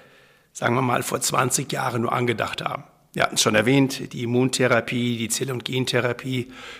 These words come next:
Corona hat gezeigt, wie schnell wir Vakzine umsetzen können, also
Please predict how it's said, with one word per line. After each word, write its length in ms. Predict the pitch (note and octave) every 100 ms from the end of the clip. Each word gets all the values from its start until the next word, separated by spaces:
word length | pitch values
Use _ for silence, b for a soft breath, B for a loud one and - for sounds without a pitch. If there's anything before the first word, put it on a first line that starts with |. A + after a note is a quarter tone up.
| B
Corona 420 | - A2+ A2+ C#3+
hat 160 | B2 -
gezeigt, 400 | - - A2+ -
wie 60 | C3+
schnell 300 | - D3 C3+
wir 120 | B2
Vakzine 500 | A2+ - - F3 D#3
umsetzen 460 | C3 A2+ - -
können, 300 | - A2+ G#2 -
also 240 | A#2